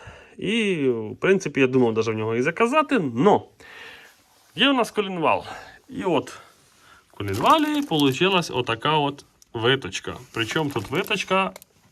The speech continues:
така, що можна, не знаю, там міліметра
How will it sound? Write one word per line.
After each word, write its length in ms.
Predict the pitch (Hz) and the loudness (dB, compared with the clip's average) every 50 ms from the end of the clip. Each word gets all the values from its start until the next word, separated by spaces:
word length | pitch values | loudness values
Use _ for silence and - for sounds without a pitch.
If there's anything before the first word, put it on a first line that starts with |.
| _ - | _ -6
така, 340 | - 117 113 - 135 143 | -6 -4 0 2 2 2
що 200 | 147 - - 131 | 2 0 0 0
можна, 460 | 120 117 123 123 117 120 113 113 110 - - - - | 2 2 2 2 2 2 0 0 0 -2 -6 -8 -6
не 120 | 113 110 | -4 -4
знаю, 460 | 107 104 117 117 113 104 98 95 92 - - _ _ _ _ _ _ _ _ _ _ _ _ _ - | -4 -2 -2 -2 -2 -2 -4 -6 -8 -10 -14 _ _ _ _ _ _ _ _ _ _ _ _ _ -4
там 140 | - 107 101 | -2 -2 0
міліметра 600 | 101 104 107 110 110 107 104 98 - 104 101 98 | 0 0 0 0 0 0 -2 -2 -2 -2 -2 -4